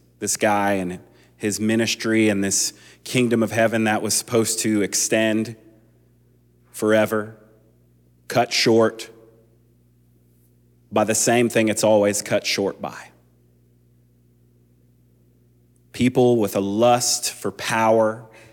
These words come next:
to be the most important person in the room, to stamp out any threat to their domination of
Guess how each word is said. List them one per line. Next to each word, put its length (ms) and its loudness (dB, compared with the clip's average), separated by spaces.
to 120 0
be 200 4
the 80 4
most 360 2
important 480 0
person 420 -2
in 120 -2
the 80 -2
room, 460 -4
to 100 -2
stamp 560 2
out 360 2
any 200 2
threat 760 0
to 100 -4
their 220 4
domination 1080 -2
of 560 -2